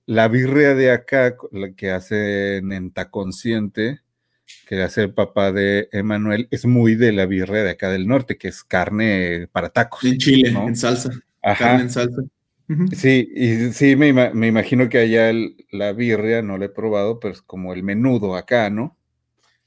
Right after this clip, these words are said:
Speaker 2: Es, ajá, y te echan la carne adentro del caldo y, y es una
Speaker 1: Ajá.
Speaker 2: delicia, es una pinche delicia.
Speaker 1: No la he probado.
Speaker 2: Ujú.
Speaker 1: Creo, es que me daba, bueno, el menudo cuando yo comía carne sí me gustaba.
Speaker 2: Ajá.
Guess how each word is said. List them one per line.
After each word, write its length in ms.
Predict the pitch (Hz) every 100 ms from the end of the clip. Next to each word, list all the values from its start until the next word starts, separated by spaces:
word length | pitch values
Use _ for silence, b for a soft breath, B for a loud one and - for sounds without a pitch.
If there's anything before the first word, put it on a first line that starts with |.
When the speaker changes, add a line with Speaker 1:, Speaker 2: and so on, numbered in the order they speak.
| -
Speaker 2:
Es, 220 | 139 139
ajá, 300 | 143 175 226
y 80 | 156
te 160 | 151 135
echan 240 | 135 156
la 120 | 135
carne 260 | 135 131 131
adentro 320 | 127 131 135
del 140 | 123 101
caldo 420 | 123 131 127 113
y, 340 | 104 101 101 95
y 180 | 95
es 180 | 98 95
una 140 | 104 98
Speaker 1:
Ajá. 60 |
Speaker 2:
delicia, 420 | 90 95 - 101 - _
es 120 | -
una 240 | 107 101 101
pinche 260 | 110 107
delicia. 360 | 101 95 95 95 - _ _ _ _ _ _ _ _
Speaker 1:
No 200 | 113 110
la 80 | 110
he 40 | 107
probado. 600 | 110 107 98 98 95 - _ _ _ _ _ _ _ -
Speaker 2:
Ujú. 320 | 131 120 156 - - _ _ _ -
Speaker 1:
Creo, 280 | 131 139 143
es 140 | 117
que 240 | 147 147 131
me 160 | 123
daba, 580 | 117 120 131 139 113 92 _ -
bueno, 400 | 147 151 120 104
el 160 | 107 110
menudo 440 | 113 110 120 139 143
cuando 220 | 117 104
yo 120 | 104
comía 260 | 113 110 107
carne 220 | 107 107
sí 100 | 113
me 100 | 104
gustaba. 460 | 95 - 123 110 - _ _ _ _ _ _ _ _ _ _
Speaker 2:
Ajá. 480 | 123 139 165 -